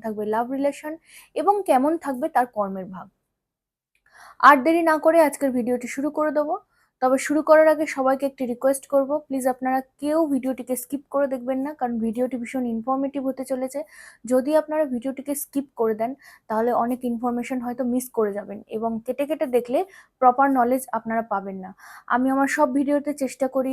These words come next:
আমার যতটুকু নলেজ আছে আপনাদেরকে দেওয়ার, কারণ আমি জানি এই প্রেডিকশন আপনাদেরকে আগামী দিনে এগিয়ে নিয়ে যেতে অনেক বেশি সাহায্য করবে। এটা যদিও জুন মাস, জুলাই মাসের প্রেডিকশন এই কারণেই আমি দিচ্ছি,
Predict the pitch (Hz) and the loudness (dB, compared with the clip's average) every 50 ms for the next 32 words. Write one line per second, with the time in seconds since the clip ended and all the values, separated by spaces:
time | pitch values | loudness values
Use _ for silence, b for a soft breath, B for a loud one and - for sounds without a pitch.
0 | 254 - - 226 226 226 233 226 226 226 220 226 - 247 247 262 254 247 240 240 | -4 -4 -4 -4 -2 -2 -2 -2 -2 -4 -4 -4 -8 -8 -6 -4 -2 0 0 2
1 | 240 247 247 247 247 247 - 254 220 208 - 220 226 220 226 226 226 - 240 202 | 2 2 2 0 0 0 -2 -2 -2 -2 -2 -4 -4 -2 -2 -4 -4 -4 -4 0
2 | 208 220 220 226 220 233 226 _ 214 208 220 220 220 220 B B B B B B | 2 2 2 2 0 -2 -2 _ -4 -2 -2 -4 -6 -8 B B B B B B
3 | - 240 269 294 294 285 277 269 262 269 269 254 - - 247 277 277 285 269 254 | 0 2 2 4 4 4 2 2 2 0 0 -2 -2 0 0 0 2 2 0 0
4 | 233 254 240 - - 262 247 247 - - 220 220 233 226 233 226 226 226 226 226 | 0 0 -4 -6 -6 -6 -6 -4 -4 -6 -6 -6 -6 -6 -6 -4 -6 -6 -4 -4
5 | 220 214 208 220 233 247 262 240 233 240 240 233 233 240 b b b b b _ | -2 -2 -2 -2 -2 0 -2 -2 -2 -2 -2 -4 -4 -8 b b b b b _
6 | 208 240 208 226 262 269 262 262 262 240 262 254 269 254 - 233 233 254 285 262 | 0 0 2 2 2 2 4 2 2 0 -2 -2 -2 -2 0 0 0 0 0 0
7 | 233 247 226 - 240 - - 208 202 196 185 - 208 - - 196 190 202 196 190 | -2 -4 -6 -6 -8 -8 -6 -6 -8 -8 -8 -10 -12 -8 -8 -8 -6 -6 -6 -4
8 | - 208 220 - 240 226 214 240 240 226 294 330 339 269 277 269 262 247 240 247 | -4 -6 -2 0 0 2 2 0 0 2 2 0 0 2 0 0 0 0 0 0
9 | 254 285 - - B B B B B B B 214 254 262 277 285 302 302 311 302 | -2 -2 -4 -8 B B B B B B B -4 0 4 4 4 4 4 2 0
10 | 302 311 302 311 277 254 262 262 - - 294 269 262 254 247 - 247 254 262 277 | 0 -2 0 0 0 0 0 -4 -6 -4 -4 -2 -2 -2 2 4 4 4 4 2
11 | 311 330 320 294 277 277 269 226 226 220 - _ - - - | 0 0 -2 -2 0 -2 -2 -2 -4 -8 -8 _ -12 -10 -10